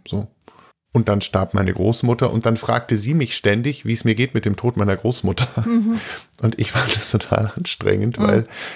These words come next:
Speaker 1: ich halt jetzt in der Situation, in der ich gerade war, jetzt gerade nicht an meine Großmutter gedacht habe, aber
Speaker 2: Mhm.
Speaker 1: dann musste ich natürlich an meine Großmutter denken und
Speaker 2: Ja.
Speaker 1: dann war ich so, das Konzert hat mich auch nicht überzeugt. Also
Speaker 2: Mhm.
Speaker 1: du liest oft, wenn Leute sagen, ähm, „Was hätten sie denn gebraucht?“,
Speaker 2: Mhm.
Speaker 1: liest man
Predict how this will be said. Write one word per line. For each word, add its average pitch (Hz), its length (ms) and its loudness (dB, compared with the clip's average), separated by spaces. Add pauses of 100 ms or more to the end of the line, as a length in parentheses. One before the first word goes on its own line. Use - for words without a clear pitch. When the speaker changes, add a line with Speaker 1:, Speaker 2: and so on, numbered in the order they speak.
(160)
Speaker 1:
ich - 320 -4
halt 110 180 2
jetzt 113 240 0
in 113 140 4
der 117 220 2
Situation, 123 460 0
in 120 100 -2
der 113 100 4
ich 113 80 0
gerade 113 280 0
war, 110 140 2
jetzt - 360 -10 (180)
gerade 117 300 0
nicht 175 180 2
an 143 80 2
meine 110 180 2
Großmutter 113 460 0
gedacht 120 380 -2
habe, 131 240 2
aber 120 120 2
Speaker 2:
Mhm. 107 40 4
Speaker 1:
dann 131 400 0
musste 135 340 2
ich 135 60 6
natürlich 131 220 2
an 120 80 4
meine 110 120 2
Großmutter 120 420 2
denken 165 360 2
und 117 180 -2
Speaker 2:
Ja. 104 140 2 (180)
Speaker 1:
dann 110 140 -2
war 104 100 4
ich 113 140 -2
so, 123 240 0 (280)
das - 140 -4
Konzert 127 340 2
hat 127 160 -2
mich 123 220 -4
auch 175 80 4
nicht 151 160 0
überzeugt. 87 600 -2
Also 107 180 6
Speaker 2:
Mhm. 196 80 0 (200)
Speaker 1:
du 107 120 0
liest 175 260 2
oft, 110 280 0
wenn 104 100 2
Leute 110 300 0
sagen, 113 680 2 (500)
ähm, 101 440 2
„Was 101 160 -2
hätten 131 180 0
sie 110 120 2
denn 98 120 2
gebraucht?“, 104 720 -2
Speaker 2:
Mhm. 190 280 0
Speaker 1:
liest - 200 0
man - 160 2